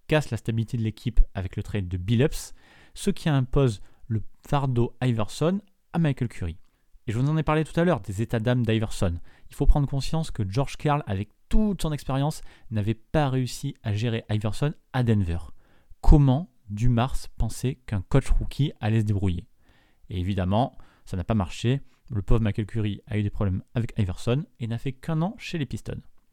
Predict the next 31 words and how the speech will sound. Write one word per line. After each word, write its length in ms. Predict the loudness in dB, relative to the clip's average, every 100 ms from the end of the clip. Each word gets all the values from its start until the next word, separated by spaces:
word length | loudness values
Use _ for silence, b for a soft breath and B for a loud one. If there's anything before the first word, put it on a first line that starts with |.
| _ _ -2
Il 120 | 0
est 60 | 2
remplacé 380 | 0 -2 -2 -2
juste 180 | -2 -4
après 320 | -2 -4 -4 b b -4
par 160 | -2 0
John 180 | 4 4
Custer, 400 | 2 -4 0 -2 -2 b b b b 4
première 280 | 6 6 0
expérience 320 | -4 -6 -4
professionnelle 460 | 2 2 2 -2 -4 _ -4
également. 460 | -2 0 -4 -8 _ _ _ _ _ _ _
Custer, 360 | -12 -6 0 0 -2 -16 _ -18
c'est 200 | -12 -10
deux 240 | 0 0
saisons 280 | 0 -2 -2
à 40 |
Détroit, 480 | -4 -8 -4 -4 -4 b b b b
deux 220 | -6 2 2
saisons 480 | 2 -2 -2 -4 -8
sans 240 | -16 -6 0
remporter 340 | 4 4 2
plus 180 | -4 -6
de 100 | -8
trente 320 | -6 -4 -2
matchs 360 | -2 -2 -4 -18 b b b
et 220 | -8 -6
également 400 | -4 -2 -2 -2
des 120 | -2 4
problèmes 300 | 6 6 0
relationnels, 560 | -4 -2 0 0 -2